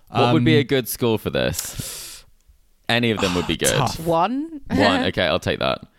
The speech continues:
Speaker 1: Listeners, do play along and let me know if you get any of these as well.
Speaker 2: So Kim, let's, should we, should we do this altern-, alternately? I
Speaker 3: Yeah,
Speaker 2: reckon?
Speaker 3: I
Speaker 1: It feels
Speaker 3: yeah,
Speaker 1: very
Speaker 3: so do you,
Speaker 1: lonely.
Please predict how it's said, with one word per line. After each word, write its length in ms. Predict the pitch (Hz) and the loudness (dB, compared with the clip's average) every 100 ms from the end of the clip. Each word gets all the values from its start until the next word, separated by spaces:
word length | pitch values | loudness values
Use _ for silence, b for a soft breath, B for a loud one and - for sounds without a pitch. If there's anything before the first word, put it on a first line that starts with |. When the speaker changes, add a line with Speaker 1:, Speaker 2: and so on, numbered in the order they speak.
| b b - | b b -2
Speaker 1:
Listeners, 520 | 123 - 127 127 - | 0 0 0 0 0
do 200 | 131 131 | 0 0
play 200 | 139 117 | 2 2
along 460 | 113 107 120 127 - | 2 2 0 -4 -2
and 200 | 101 104 | 0 2
let 100 | 98 | 2
me 100 | 107 | 2
know 120 | 101 | 2
if 120 | 95 | 0
you 60 | 104 | 0
get 140 | 92 | 0
any 140 | 80 90 | 0 0
of 80 | |
these 160 | 85 85 | 0 0
as 100 | 82 | 0
well. 320 | 76 67 80 90 - - _ _ _ _ _ _ _ _ _ _ _ _ _ _ _ _ _ _ _ - | 0 0 -2 -6 -16 -20 _ _ _ _ _ _ _ _ _ _ _ _ _ _ _ _ _ _ _ -6
Speaker 2:
So 160 | 147 | -4
Kim, 300 | 143 170 135 | 0 2 2
let's, 180 | 151 165 | 0 0
should 120 | - | 0
we, 200 | 190 185 | 2 2
should 120 | 180 202 | 2 2
we 60 | |
do 140 | 196 196 | 2 2
this 160 | 185 | 2
altern-, 480 | 185 - 190 160 156 | 0 0 0 0 -2
alternately? 920 | - 156 - 165 147 - 113 110 113 - 247 | -4 -4 0 2 2 0 -2 -2 -2 -4 2
I 40 | |
Speaker 3:
Yeah, 240 | 294 185 147 135 | 4 4 4 2
Speaker 2:
reckon? 120 | 156 - | -2 -4
Speaker 3:
I 180 | 202 214 | 0 2
Speaker 1:
It 160 | 208 165 | 2 2
feels 180 | 160 | 2
Speaker 3:
yeah, 140 | 220 233 | 2 2
Speaker 1:
very 220 | 127 120 | 2 2
Speaker 3:
so 220 | 233 208 | 4 4
do 60 | 101 | 2
you, 80 | 78 | 2
Speaker 1:
lonely. 340 | 69 67 95 | 2 0 -2